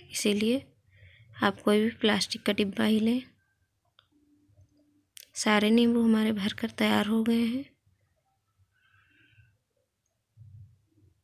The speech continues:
बिना तेल और मसाले का ये अचार बनकर तैयार हो जाएगा।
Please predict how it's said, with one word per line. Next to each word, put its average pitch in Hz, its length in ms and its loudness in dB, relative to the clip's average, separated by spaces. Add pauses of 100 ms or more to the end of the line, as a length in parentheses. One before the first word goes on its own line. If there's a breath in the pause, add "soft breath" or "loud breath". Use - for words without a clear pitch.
(1160)
बिना 214 240 2
तेल 208 320 2
और 226 100 4
मसाले 214 460 2
का 254 140 -4
ये 254 160 0
अचार 208 320 -2
बनकर 208 340 -2
तैयार 202 300 -2
हो 208 120 0
जाएगा। 220 420 -2